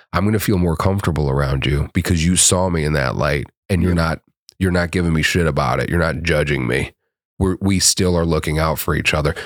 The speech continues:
Speaker 1: So I got to show you more of who I am. I got to show you a higher percentage of who I am as a person.
Speaker 2: But
Speaker 1: And, and that creates the camaraderie, whether it's
Speaker 2: Yeah.
Speaker 1: in a team building exercise stateside or, like, overseas or whatever,
Speaker 2: Yeah.
Speaker 1: you know?
Speaker 2: Yeah.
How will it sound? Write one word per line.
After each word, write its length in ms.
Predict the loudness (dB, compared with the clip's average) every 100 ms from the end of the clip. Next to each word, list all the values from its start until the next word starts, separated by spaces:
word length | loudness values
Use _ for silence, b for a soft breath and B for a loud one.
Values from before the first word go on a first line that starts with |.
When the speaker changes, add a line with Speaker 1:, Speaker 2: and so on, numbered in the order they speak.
| B
Speaker 1:
So 140 | -2
I 80 | 0
got 160 | 0 0
to 80 | 0
show 220 | 2 2
you 140 | 2
more 380 | 0 0 -2 -4 _
of 80 | -2
who 140 | 0
I 100 | 0 0
am. 180 | -2 -2
I 60 |
got 120 | -2 0
to 60 |
show 140 | 0 2
you 100 | 2
a 60 |
higher 240 | 0 -2 0
percentage 440 | 0 0 0 0
of 120 | 0
who 160 | 0 0
I 120 | 0
am 160 | 0 0
as 80 | -2
a 60 |
person. 480 | -2 0 0 -2 -6 -4
Speaker 2:
But 160 | -2 0
Speaker 1:
And, 180 | -2 -2
and 220 | 0 2
that 220 | 2 0 -4 _
creates 720 | -4 0 2 2 0 0 -2 b b b b _ -6
the 80 | -2
camaraderie, 580 | 0 0 0 -2 -4
whether 320 | -2 -2 0 0
it's 160 | 0
Speaker 2:
Yeah. 60 | 0
Speaker 1:
in 60 | -2
a 20 |
team 300 | 0 2 2
building 280 | 2 2 0
exercise 680 | 0 -2 0 0 0 -2 -2
stateside 640 | 0 0 0 0 0 0 0
or, 120 | 0
like, 180 | 0 -2 -6 -4
overseas 480 | -2 0 0 0
or 60 | 0
whatever, 440 | 0 0 -2 -6 -6 -4
Speaker 2:
Yeah. 120 | -2
Speaker 1:
you 60 | 0
know? 180 | 0 0 -8 _ _ _ _ _ _
Speaker 2:
Yeah. 160 | -2